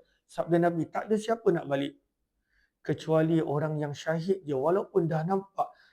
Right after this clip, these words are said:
tempat dalam syurga dia, dia nak balik ke dunia. Kenapa dia nak balik ke dunia? Sabda Nabi sallallahu alaihi wasallam, supaya dia boleh dapat syahid lagi.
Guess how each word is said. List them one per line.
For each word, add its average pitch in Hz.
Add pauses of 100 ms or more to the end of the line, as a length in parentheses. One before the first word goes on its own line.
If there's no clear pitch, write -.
(140)
tempat 170
dalam 170
syurga 175
dia, 175
dia 170
nak 165
balik 180
ke -
dunia. 143 (1160)
Kenapa 208
dia 220
nak 220
balik 226
ke -
dunia? 233 (920)
Sabda 156
Nabi 160
sallallahu 156
alaihi 156
wasallam, 160
supaya 165
dia 147
boleh 147
dapat -
syahid 165
lagi. 139